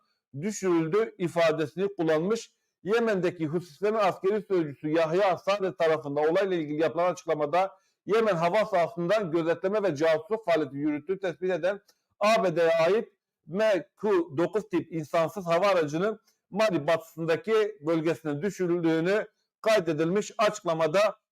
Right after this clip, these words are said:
A B D'nin bu eylemleri Filistin halkını desteklemek için İsrail oluşumuna karşı yürütülen askeri operasyon sürdürmesine engel olmayacak sözü de yer aldığını sizlerle paylaşalım.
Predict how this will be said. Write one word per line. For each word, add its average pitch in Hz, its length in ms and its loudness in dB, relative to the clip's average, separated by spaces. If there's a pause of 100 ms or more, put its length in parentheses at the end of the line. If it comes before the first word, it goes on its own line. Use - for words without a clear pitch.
A 208 240 4
B 170 120 0
D'nin 156 240 -2
bu 208 100 4
eylemleri 180 460 2
Filistin 196 400 -6
halkını 156 380 -2
desteklemek 165 580 -2
için 196 320 -2 (340)
İsrail 202 440 2
oluşumuna 180 580 0
karşı 147 300 0
yürütülen 165 520 0
askeri 170 360 0
operasyon 185 240 0 (120)
sürdürmesine 147 340 -4
engel 190 380 2
olmayacak 185 600 2 (400)
sözü 175 360 0
de 147 60 4
yer 180 220 6
aldığını 151 580 4
sizlerle 139 540 0
paylaşalım. 101 580 0